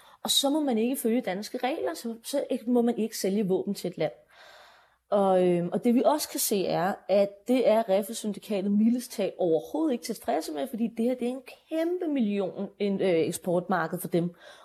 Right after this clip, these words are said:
og de vil meget gerne eksportere. Så de går simpelthen ind og påvirker via andre ministerier, altså Handelsministeriet siger nej, så går de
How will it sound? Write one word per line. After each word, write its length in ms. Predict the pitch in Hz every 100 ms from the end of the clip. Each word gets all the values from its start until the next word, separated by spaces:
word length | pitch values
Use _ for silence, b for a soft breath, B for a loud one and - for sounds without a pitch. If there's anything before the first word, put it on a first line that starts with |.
| -
og 140 | 226
de 80 | 240
vil 100 | 254
meget 320 | 247 302 370
gerne 280 | 185 - 160
eksportere. 540 | 156 - 170 175 - 165 B B B
Så 100 | 190
de 80 | 208
går 80 | 233
simpelthen 460 | - 359 277 254 -
ind 180 | 269 - - _
og 80 | - - -
påvirker 600 | 262 269 277 254 190 180 190 - 185 -
via 380 | 196 220 247 -
andre 320 | 196 240 254
ministerier, 540 | 269 226 180 - 220 -
altså 340 | - 180 208 B B B
Handelsministeriet 680 | 254 - - 220 - 175
siger 140 | - 156
nej, 220 | 220 -
så 80 | 254
går 120 |
de 80 | 233